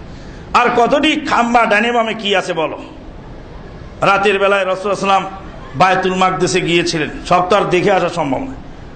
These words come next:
আমি তো এত বছর এই মসজিদে খুতবা দেই,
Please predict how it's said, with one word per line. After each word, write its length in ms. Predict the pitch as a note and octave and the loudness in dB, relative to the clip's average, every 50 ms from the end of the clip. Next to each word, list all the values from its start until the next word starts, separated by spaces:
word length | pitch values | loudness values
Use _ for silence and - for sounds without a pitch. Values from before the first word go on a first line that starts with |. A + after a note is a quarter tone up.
| - - | -6 0
আমি 260 | - G#3+ A3+ B3 C4+ C4 | 2 2 2 2 0 2
তো 60 | C4+ | 2
এত 300 | D4 C#4 C4+ A#3+ - - | 4 4 4 2 2 0
বছর 320 | A3+ A#3 A#3 A3+ - C#4 C#4+ | 0 0 0 0 0 2 2
এই 100 | C4 C4 | 2 2
মসজিদে 380 | A#3 A3+ - - B3 B3 B3 | 0 -2 -4 0 2 2 2
খুতবা 380 | - - G3+ A3 E3+ F3 G#3 G3+ | 2 2 2 2 4 4 4 4
দেই, 180 | G3 F#3 E3 | 4 2 2